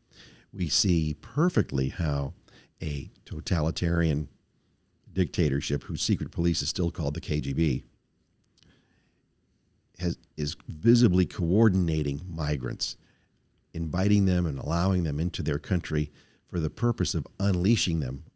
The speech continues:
on nato countries like Poland. So you have then a hundred percent proof of hostile s-, state sponsorship and weaponization of illegal migrants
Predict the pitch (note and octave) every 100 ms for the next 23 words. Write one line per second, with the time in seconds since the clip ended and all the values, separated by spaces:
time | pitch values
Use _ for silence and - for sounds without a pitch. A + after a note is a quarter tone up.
0 | - D#2+ D#2+ D#2+ - F2 F#2+ F2+ E2 D#2+
1 | C#2+ D#2 C#2 C2 C#2+ G2 F2+ C#2+ - -
2 | _ _ _ _ _ _ _ _ _ _
3 | _ - F2+ F2 F2 F2+ E2 D#2 D#2+ D#2+
4 | - _ _ _ _ _ _ _ _ _
5 | _ F#2+ D#2+ B2+ - G2 - E2 - D#2
6 | C#2 - - _ _ _ - D#2+ - G2+
7 | G2 - D#2+ D2 - - - - G2 E2+
8 | - F2+ D#2 D2+ C#2+ - A1+ - - E2+
9 | D#2 D#2+ E2+ D#2+ D2 D#2 D#2 D#2+ D#2 C#2+
10 | _ _ _ F2 D#2+ D#2+ E2+ D2+ C#2+ C2+
11 | D#2+ D#2 B1 -